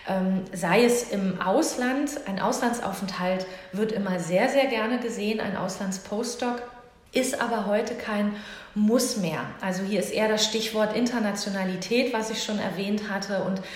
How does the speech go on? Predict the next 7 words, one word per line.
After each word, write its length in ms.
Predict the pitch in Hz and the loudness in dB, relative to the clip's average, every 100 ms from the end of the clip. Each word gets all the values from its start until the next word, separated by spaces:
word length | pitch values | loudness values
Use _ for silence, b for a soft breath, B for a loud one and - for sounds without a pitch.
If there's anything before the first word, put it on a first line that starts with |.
| B B | B B
das 200 | 190 - | -6 -2
Eingebundensein 880 | 190 233 240 - 214 202 - 185 185 | 0 2 2 2 2 2 -2 -2 0
in 140 | 175 | 0
internationale 840 | - 202 196 190 190 185 180 185 | -2 -2 -2 -4 -4 -4 -2 0
Aktivitäten, 960 | 160 170 - 202 190 190 220 214 208 190 | 0 -2 -4 -4 -4 -2 -2 0 0 0
Netzwerke, 560 | 190 190 190 190 190 | -2 -2 -4 -2 -2
Projekte, 720 | 180 - 175 175 220 - 220 | -6 -6 -4 -2 -2 -2 -4